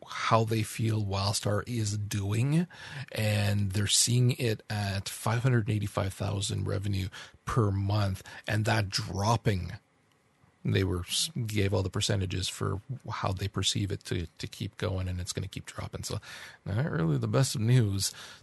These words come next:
That being said, again, the drops are putting in a lot of cool things.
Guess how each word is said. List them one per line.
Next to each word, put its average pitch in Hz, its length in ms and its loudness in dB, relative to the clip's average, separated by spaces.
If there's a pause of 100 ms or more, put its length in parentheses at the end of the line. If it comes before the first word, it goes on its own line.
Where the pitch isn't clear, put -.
That 117 120 4
being 113 200 2
said, 175 320 6
again, 127 240 4
the 104 80 0
drops 110 580 2
are 123 240 2
putting 113 440 2
in 127 180 4
a 101 60 0
lot 98 220 -2
of - 80 -8
cool 104 200 -6
things. 120 420 0